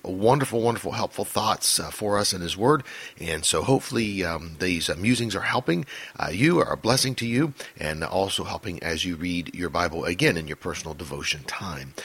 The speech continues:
Uh, this morning we're gonna be back in the Proverbs and, uh,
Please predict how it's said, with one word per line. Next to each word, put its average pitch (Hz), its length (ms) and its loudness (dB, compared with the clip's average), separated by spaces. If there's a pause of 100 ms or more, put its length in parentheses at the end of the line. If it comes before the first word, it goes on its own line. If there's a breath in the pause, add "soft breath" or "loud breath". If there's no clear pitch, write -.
(260 loud breath)
Uh, - 140 4
this 110 220 2
morning 170 220 4
we're 123 60 2
gonna 117 120 0
be 98 80 0
back 92 260 0
in 95 80 -2
the 76 60 -8
Proverbs 98 800 2
and, 76 280 -6
uh, 73 40 -10